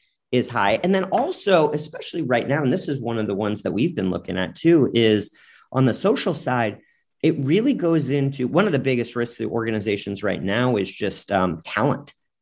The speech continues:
There's a huge war on talent out there, uh, especially in the United States. And, um,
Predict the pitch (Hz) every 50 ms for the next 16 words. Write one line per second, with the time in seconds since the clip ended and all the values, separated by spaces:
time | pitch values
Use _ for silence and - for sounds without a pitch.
0 | _ - 123 127 123 127 107 - - - 151 160 170 170 156 143 - - 101 104
1 | 101 110 117 120 117 107 101 82 80 - - 104 117 117 90 - - - - -
2 | 95 87 82 - - 85 - - 117 - _ _ - 104 101 95 - - - -
3 | - 135 139 - 120 110 98 87 95 98 90 92 92 90 90 - - - - 135
4 | 131 - - - - - 113 113 107 107 104 104 98 98 98 98 101 - - -
5 | _ _ _ _ _ - 104 110 113 107 101 98 98 95 95 92 95 -